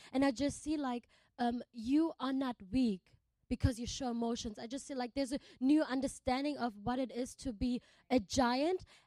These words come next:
And the reason why David was successful is because he was true, he was naked in front of God. And I just see, like, a nakedness in front of God, like David, a new wave of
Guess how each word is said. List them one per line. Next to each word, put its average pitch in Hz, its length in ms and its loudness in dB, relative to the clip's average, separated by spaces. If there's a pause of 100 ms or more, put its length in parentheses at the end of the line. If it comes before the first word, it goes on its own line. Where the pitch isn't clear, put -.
And 262 180 2
the 285 100 6
reason 320 400 4
why 269 220 4
David 269 580 2
was 240 220 2
successful 269 840 -6
is 233 100 -6
because 247 360 -6
he 254 100 -6
was 240 400 -4
true, 285 360 -2
he 277 140 -2
was 226 200 -4
naked 247 380 -4
in 240 100 -6
front 233 240 -8
of 214 120 -8
God. 233 180 -4 (220)
And 254 100 0
I 277 60 2
just 262 240 -4
see, 294 160 0
like, 262 240 0
a 247 80 0
nakedness 277 720 2
in 220 80 -10
front 254 220 -6
of 240 140 -6
God, 226 180 -6
like 220 180 -4 (100)
David, 226 420 -2 (220)
a 247 80 6
new 269 240 8
wave 269 260 4
of 254 100 -10